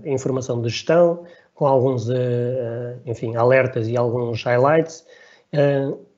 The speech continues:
um total dos alertas subdivididos em termos de taxonomia, com a taxonomia, eh, mapeada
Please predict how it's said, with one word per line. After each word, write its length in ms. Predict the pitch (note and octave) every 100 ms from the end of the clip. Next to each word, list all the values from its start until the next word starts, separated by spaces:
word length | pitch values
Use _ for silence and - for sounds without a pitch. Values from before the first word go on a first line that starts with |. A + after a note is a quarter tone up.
| -
um 340 | E3 D#3 C#3+
total 420 | C3+ D3 A#2+ C#3+
dos 160 | C3+ B2+
alertas 440 | C#3 C#3+ B2+ C#3
subdivididos 760 | - D3+ B2 C3 C3+ D3 C3 A2+
em 140 | B2
termos 320 | A#2+ C3 B2 B2
de 60 |
taxonomia, 880 | - B2 - C3 C3 C3 B2 A#2 B2+ -
com 360 | B2+ A#2+ A#2+
a 60 | A#2+
taxonomia, 840 | B2 A#2+ - B2+ B2+ A#2+ A2+ A2
eh, 320 | C3+ A#2 A2+
mapeada 840 | A2+ A2+ A2+ A#2+ B2 B2+ A#2+ A#2